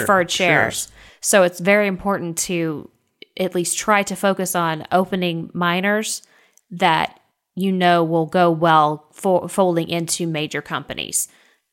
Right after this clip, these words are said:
Speaker 1: There's, it even says on the charters which ones kinda work best together.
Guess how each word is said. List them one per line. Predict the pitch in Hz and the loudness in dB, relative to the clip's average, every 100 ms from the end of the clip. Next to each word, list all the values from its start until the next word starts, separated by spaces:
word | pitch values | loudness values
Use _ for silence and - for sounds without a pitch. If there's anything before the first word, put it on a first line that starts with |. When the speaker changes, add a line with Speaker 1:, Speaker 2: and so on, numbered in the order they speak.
| - | -4
Speaker 1:
There's, | 180 170 165 - - | 0 0 0 -4 0
it | - - - | -2 -2 -4
even | 196 170 | -4 -2
says | 165 - 175 170 | -2 2 2 2
on | 160 151 | 0 -4
the | |
charters | 151 - 165 151 143 143 - - | -6 -2 0 0 -4 -6 -8 -4
which | 170 - | -4 -2
ones | 165 151 147 143 - | -2 -2 -4 -6 -8
kinda | - 143 143 | -8 -10 -8
work | 147 - | -12 -10
best | 104 - - | -8 -8 -10
together. | - 57 - 202 | -6 -4 -4 -8